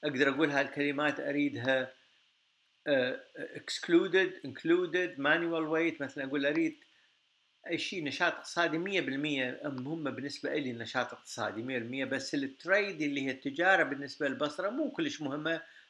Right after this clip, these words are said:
أريد كل نشاط اقتصادي فأعطيها أهمية أقل، بس لازم بيها الموقع البصرة. مو،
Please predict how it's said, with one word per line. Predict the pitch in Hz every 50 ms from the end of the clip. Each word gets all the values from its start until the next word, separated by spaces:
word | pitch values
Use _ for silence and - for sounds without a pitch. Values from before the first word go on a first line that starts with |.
| _
أريد | 185 185 180 180
كل | - 208 190
نشاط | 170 151 - 156 147 147
اقتصادي | - - - - 151 151 139 123
فأعطيها | - 143 139 - 156 139 131 135 131
أهمية | 120 131 143 147 147 135 120
أقل، | 110 - - 110 104 - - - - _ _ _ -
بس | 127 151 - - - -
لازم | 185 196 208 202 202 196 175 165
بيها | 156 156 143 131
الموقع | 131 135 135 135 - - 110 -
البصرة. | 110 95 101 - - - - 104
مو، | 107 120 143 170 185 175 -